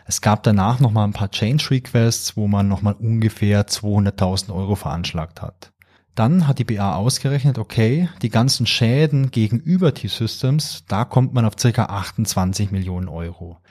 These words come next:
Allerdings stand im Vertrag drin, dass die maximale Haftung von T-System auf fünf Millionen Euro gedeckelt ist. Und deswegen, naja, gab's eben keine achtundzwanzig Millionen Euro von T-System, sondern nur fünf.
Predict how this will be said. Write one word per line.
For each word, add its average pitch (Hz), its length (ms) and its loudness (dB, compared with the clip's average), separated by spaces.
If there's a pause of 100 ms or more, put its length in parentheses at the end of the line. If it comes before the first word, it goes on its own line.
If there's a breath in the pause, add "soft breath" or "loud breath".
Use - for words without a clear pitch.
(100)
Allerdings 117 680 2
stand 104 240 2
im 107 120 0
Vertrag - 580 -2
drin, 117 400 -2 (120)
dass 110 180 -2
die 117 100 0
maximale 113 800 2
Haftung 131 580 0
von 165 280 0
T-System 120 720 -2 (420 loud breath)
auf 107 140 -4
fünf - 360 2
Millionen 123 300 6
Euro 107 320 0
gedeckelt 98 540 -6
ist. - 340 -16 (100)
Und 95 140 -6
deswegen, 120 640 2 (100)
naja, 95 440 0 (200)
gab's 95 280 0
eben 107 180 0
keine 101 300 0
achtundzwanzig 120 640 -2
Millionen 120 280 4
Euro 117 280 -2
von 131 180 0
T-System, 131 580 0
sondern 110 300 2
nur 110 140 0
fünf. - 600 -6